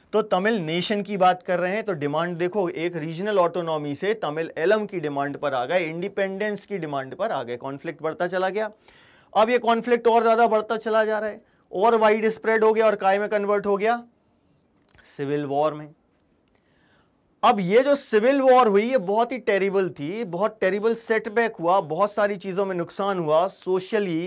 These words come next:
culturally और इकोनॉमिकली जो लोगों की जो लाइफ थी, इसमें बहुत ज्यादा इफेक्ट हुआ।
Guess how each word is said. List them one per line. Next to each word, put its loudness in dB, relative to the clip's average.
culturally -2
और 0
इकोनॉमिकली -6
जो -2
लोगों 2
की -10
जो -2
लाइफ 2
थी, -6
इसमें -8
बहुत 0
ज्यादा 2
इफेक्ट -4
हुआ। -4